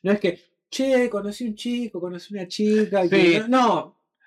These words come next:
Speaker 1: pumba, es como,
Speaker 2: Eh, eso,
Speaker 1: todo muy intenso, ¿no?
Speaker 2: eso a mí me pareció como, no sé si es raro,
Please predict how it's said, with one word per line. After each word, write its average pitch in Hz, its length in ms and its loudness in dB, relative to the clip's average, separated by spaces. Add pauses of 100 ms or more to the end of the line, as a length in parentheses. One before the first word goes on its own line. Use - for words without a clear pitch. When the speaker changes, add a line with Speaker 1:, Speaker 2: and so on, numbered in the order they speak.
(120)
Speaker 1:
pumba, 170 600 6
es 170 60 0
como, 175 520 0
Speaker 2:
Eh, 240 60 4
eso, 254 100 2
Speaker 1:
todo 233 140 4
muy 254 240 4
intenso, 190 440 0
¿no? 220 80 2
Speaker 2:
eso 214 200 0
a 196 40 2
mí 196 140 0
me 196 160 0
pareció 151 800 2
como, 95 1700 -2 (440)
no 131 80 -2
sé 143 140 -2
si 127 120 0
es 113 160 2
raro, 143 640 0